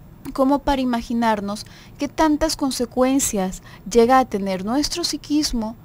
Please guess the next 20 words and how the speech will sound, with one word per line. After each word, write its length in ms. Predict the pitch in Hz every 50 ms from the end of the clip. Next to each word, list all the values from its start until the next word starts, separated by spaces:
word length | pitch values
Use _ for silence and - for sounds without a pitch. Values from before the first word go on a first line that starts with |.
| - - - - -
sobre 520 | - - - 269 277 294 311 302 294 277
nuestro 380 | 240 214 202 - - - 190 185
cuerpo. 500 | - - 175 170 170 - - 175 170 -
Imagínate 640 | 226 226 220 220 226 220 - 330 370 392 349 285 202
a 60 | 196
qué 100 | - 190
nivel 240 | 185 180 175 170 165
se 140 | - - -
puede 180 | - 185 175
llegar. 320 | 170 180 170 170 165 165 - - - - - - -
Entonces, 600 | 226 233 214 277 285 285 - 311 311 311 - - - - - - - - - - -
va 380 | 208 202 262 285 320 359 381
en 140 | 370 330 294
ese 260 | 285 294 285 - 311
sentido, 680 | 285 - 247 214 196 - - 214 202 185 175 165 165 -
no 240 | 220 220 240 262 285
va 220 | 285 285 285 294 294
en 120 | 285 269
un 120 | 262 254
sentido 640 | 240 - 262 247 233 - 254 254 233 262 262 269 277